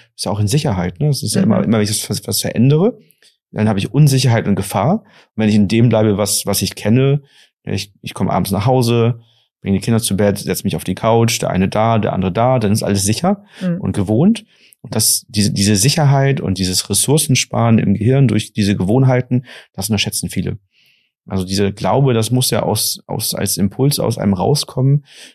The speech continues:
Speaker 1: nur, nur weil man sich liebt, das ist leider nicht ganz so romantisch, wie man sich's vorstellt.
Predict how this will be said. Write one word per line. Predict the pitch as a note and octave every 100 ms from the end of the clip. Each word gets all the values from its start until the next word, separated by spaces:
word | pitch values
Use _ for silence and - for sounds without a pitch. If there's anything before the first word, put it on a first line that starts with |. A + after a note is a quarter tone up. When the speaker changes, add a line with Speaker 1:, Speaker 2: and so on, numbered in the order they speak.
| -
Speaker 1:
nur, | G#2+ G#2+ A2 G2+
nur | G2+
weil | G#2
man | G#2 F#2+
sich | F#2+ -
liebt, | C#3+ - _ _ - _ _
das | G2+ G#2 - - - _ _ _ _ _ _ _ _ -
ist | A#2 -
leider | G#2+ A2+ A2+
nicht | A2 A2+ -
ganz | G#2 G#2+
so | A2 G2+
romantisch, | G2 G2+ G2 G#2 - G2 -
wie | F#2
man | F#2
sich's | F#2+
vorstellt. | - G2+ A2 G#2+ G#2